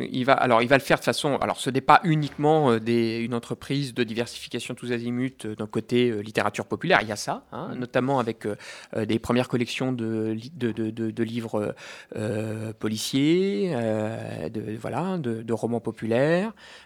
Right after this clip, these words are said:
Speaker 1: euh, des collections qui, mais ça, c'est son lien avec, euh, avec Kessel,
Speaker 2: Avec
Speaker 1: hein,
Speaker 2: Kessel, c'est ça
Speaker 1: qui
Speaker 2: qui
Speaker 1: va
Speaker 2: va
Speaker 1: favoriser ça
Speaker 2: Mhm.
Speaker 1: et qui va le, le décider à effectivement, euh,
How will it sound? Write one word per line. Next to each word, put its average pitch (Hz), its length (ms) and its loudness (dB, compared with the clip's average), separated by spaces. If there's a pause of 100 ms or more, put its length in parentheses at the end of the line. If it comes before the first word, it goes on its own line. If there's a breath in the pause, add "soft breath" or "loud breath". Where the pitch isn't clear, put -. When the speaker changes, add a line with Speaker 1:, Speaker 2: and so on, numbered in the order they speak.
Speaker 1:
euh, 107 240 0
des 117 200 2
collections 139 540 2
qui, 113 360 -2
mais 120 100 -2
ça, 156 160 2
c'est 139 160 -2
son 123 240 -4
lien 143 200 0
avec, 127 300 -2
euh, 113 220 0
avec 123 180 -2
Kessel, 143 320 0
Speaker 2:
Avec 120 120 0
Speaker 1:
hein, - 20 0
Speaker 2:
Kessel, 123 300 -2
c'est - 100 -14
ça 143 60 -4
Speaker 1:
qui 120 40 -4
Speaker 2:
qui 120 60 -2
Speaker 1:
va 117 80 6
Speaker 2:
va 113 80 2
Speaker 1:
favoriser 131 540 8
ça 165 200 6
Speaker 2:
Mhm. 165 60 8
Speaker 1:
et 143 40 2
qui 139 120 -6
va 127 100 0
le, 123 140 -2
le 120 160 -2
décider 147 520 -4
à 127 140 -8
effectivement, 131 720 2
euh, - 40 -2